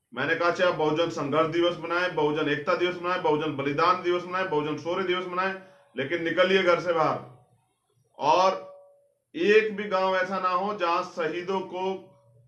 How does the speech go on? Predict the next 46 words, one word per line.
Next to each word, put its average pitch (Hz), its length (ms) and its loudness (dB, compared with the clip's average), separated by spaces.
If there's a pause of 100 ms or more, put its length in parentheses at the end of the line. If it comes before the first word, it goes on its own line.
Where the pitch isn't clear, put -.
(320)
हमारे 151 320 2
दो 170 260 2
बहुजन 165 440 -2
शहीद 175 280 0
है, 180 60 2
उनको 170 260 -4
कैंडल 160 340 -4
मार्च 156 300 -2
ना 160 140 -4
किया 151 400 -4
जाए 147 140 0
उनके 131 220 -6
लिए। 107 340 -10 (1300)
जहां 156 280 2
भी 175 80 0
आपके 165 280 2
बौद्ध 156 340 0
विहार 175 360 2
हो, 185 140 0
रविदास 156 520 2
मंदिर 175 280 -2
हो, 180 80 0
भगवान 143 340 -2
वाल्मीकि 160 420 -2
मंदिर 175 320 -2
हो, 185 240 2 (460)
बाबा 156 260 2
साहब 160 280 2
का 147 80 0
पार्क 175 420 2
हो, 190 160 -2
बाबा 170 240 2
साहब 170 280 -4
के 180 60 -6
नाम 175 260 -4
से 190 200 -6 (420)
कोई 196 200 2
भी 202 100 4
ऐसी 196 180 0
जगह, 190 260 2
वहां 180 200 2
इकट्ठे 160 300 0
होइएगा, 196 340 2
कैंडल 156 340 0
मार्च 160 300 0
कीजिएगा। 196 540 0